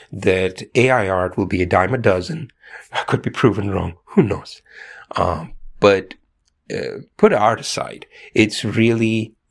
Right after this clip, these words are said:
it's really about knowing and valuing that human connection, motivating people, encouraging people, showing that you care, uh, stepping in when people are having a hard time,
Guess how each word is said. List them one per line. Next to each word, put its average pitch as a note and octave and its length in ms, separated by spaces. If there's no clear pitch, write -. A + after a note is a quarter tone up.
it's C3 220
really D3+ 540
about G2 580
knowing A2 520
and G2 120
valuing F#2 540
that F2+ 140
human F2 340
connection, - 720
motivating G2+ 640
people, - 380
encouraging A#2 800
people, - 480
showing G#2+ 420
that G#2 180
you G2+ 60
care, - 560
uh, - 200
stepping A2 440
in G#2 180
when G2 140
people G#2 240
are F#2+ 80
having G2 300
a F2+ 40
hard - 300
time, - 440